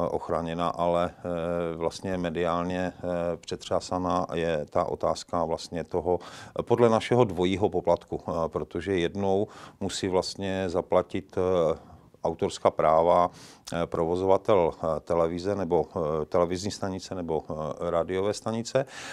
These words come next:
A po druhé musí pochopitelně v tuto chvíli ještě, eh, platit, eh, ten, kdo má umístěný, eh, rozhlasový nebo televizní přijímač, ať už, eh, v obchodě, eh,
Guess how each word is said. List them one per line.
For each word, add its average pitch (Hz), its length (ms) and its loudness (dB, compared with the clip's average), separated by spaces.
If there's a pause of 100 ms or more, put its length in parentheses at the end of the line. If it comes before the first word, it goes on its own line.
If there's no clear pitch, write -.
(120)
A - 80 -2
po 98 140 -2
druhé 107 300 2
musí 101 840 -2
pochopitelně 98 1000 -2
v - 40 -16
tuto 95 240 -4
chvíli 95 320 -4
ještě, 95 480 -2
eh, 78 160 2
platit, 90 600 0
eh, - 760 -2
ten, 90 260 0
kdo 90 340 2
má 87 280 2
umístěný, 87 800 -4
eh, 80 720 -4 (140)
rozhlasový 87 680 -2
nebo 85 480 0
televizní 85 440 -2
přijímač, 87 640 -4 (180)
ať 82 200 -4
už, - 260 -10
eh, 80 260 -2
v - 140 -10
obchodě, 78 640 -4
eh, 80 40 -6